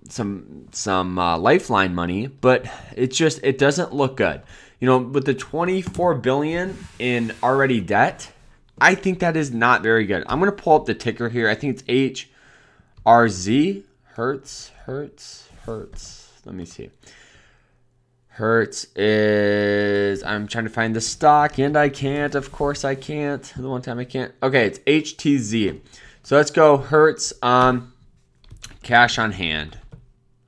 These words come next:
to make sure that, that they have around one bill in cash on hand. I bet you they've, um, okay, so cash on hand,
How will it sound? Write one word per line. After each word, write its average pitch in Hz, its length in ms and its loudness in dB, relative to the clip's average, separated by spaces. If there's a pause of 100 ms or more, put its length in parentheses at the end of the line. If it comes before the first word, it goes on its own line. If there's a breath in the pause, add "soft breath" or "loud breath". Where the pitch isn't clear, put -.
(680 soft breath)
to 104 120 -8
make 98 180 -2
sure 98 220 -2
that, 90 180 -2
that 101 420 0 (300 loud breath)
they 104 120 -2
have 104 160 -2
around 92 260 -2
one 92 200 -4
bill 85 260 -4
in 80 220 -10 (320 soft breath)
cash 78 300 -12
on 67 100 -14
hand. 69 260 -16
I 95 120 -2
bet 127 200 0
you 120 120 -2
they've, 104 380 0 (600 soft breath)
um, 98 280 2
okay, 139 340 2
so 113 140 -4
cash 143 400 4
on 139 120 -2
hand, 135 580 -2